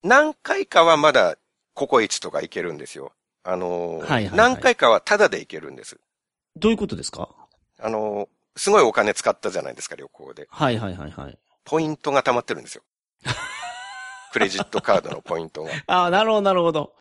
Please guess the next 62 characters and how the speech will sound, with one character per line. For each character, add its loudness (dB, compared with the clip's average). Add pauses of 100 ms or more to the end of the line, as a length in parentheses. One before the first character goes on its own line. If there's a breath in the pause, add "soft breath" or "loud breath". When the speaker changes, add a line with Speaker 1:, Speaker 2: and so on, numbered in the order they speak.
Speaker 2:
は 2
い -2
は -6
い -8
は -14
い。 -14
Speaker 1:
あ -6
と、 0
楽 4
天 2
リ -6
ー -12
ベ 4
イ -2
ツ -8
を -4
経 4
由 -2
し -2
て、 -4
ブ -8
ッ -16
キ -12
ン -4
グ -2
ド -4
ッ -2
ト -14
コ -4
ム 0
で -6
宿 2
を -6
予 -2
約 -4
す -14
る -12
と、 -8 (220)
Speaker 2:
う 0
ん。 4
Speaker 1:
楽 0
天 0
ポ -2
イ 0
ン -4
ト -6
が -8
三 -2
パ 2
ー 4
セ 0
ン -2
ト -2
分 -4
ぐ -2
ら -8
い -12
貯 -14
ま -8
る -8
か -14
ら、 -6